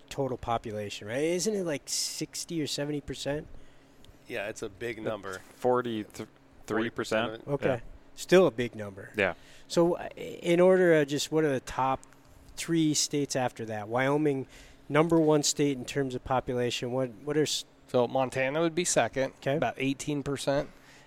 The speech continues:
Speaker 4: And then it's, it's kind of a tie between Idaho and Nevada, fourteen percent each.
Speaker 1: Okay.
Speaker 4: And then you get into Oregon and, and, uh, you know, and the other. So the other thing to keep in mind about all of the states are important, right?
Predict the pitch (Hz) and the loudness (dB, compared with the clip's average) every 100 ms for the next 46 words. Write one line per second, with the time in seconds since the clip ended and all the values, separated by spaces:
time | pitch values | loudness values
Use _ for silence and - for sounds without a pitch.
0 | - 113 127 135 131 127 120 - 120 - | -6 -2 6 8 8 6 2 0 -8 -6
1 | 127 131 131 - 135 139 131 117 - 127 | -4 -2 -2 -4 -4 -2 -2 -4 -4 -2
2 | 123 117 104 110 123 123 131 123 110 104 | -2 -2 -4 -2 2 4 4 2 0 -2
3 | 110 117 127 - 127 120 - 131 131 - | -2 0 0 0 -4 -2 -6 -4 -4 -4
4 | 123 123 131 - - 135 - 156 - - | -4 -2 -6 -8 -8 -8 -4 -6 -6 -12
5 | 113 113 113 117 120 120 117 123 131 123 | -10 -4 -4 -2 -2 -2 -2 -4 2 2
6 | 123 117 131 127 113 104 95 - - 131 | 2 2 0 0 -4 -6 -12 -20 -14 -8
7 | 117 113 107 104 98 98 - - - - | -6 -4 -2 -2 -2 -6 -10 -20 -20 -20
8 | - - 131 113 110 110 127 113 - 127 | -20 -12 -4 -2 -2 2 2 2 0 0
9 | 107 - - - - 131 143 151 170 156 | -2 -8 -20 -20 -4 2 4 4 4 2
10 | 135 165 160 131 120 135 147 139 120 117 | 0 0 0 0 0 2 2 2 2 2
11 | 113 113 - - - - - - - _ | 2 2 -2 -12 -20 -20 -20 -20 -20 _
12 | _ _ - 143 139 202 147 123 - 120 | _ _ -2 2 6 6 6 0 -2 -4
13 | 113 113 95 - 135 110 - 101 113 120 | -2 -6 -6 0 0 0 -4 -8 -4 -2
14 | - | -4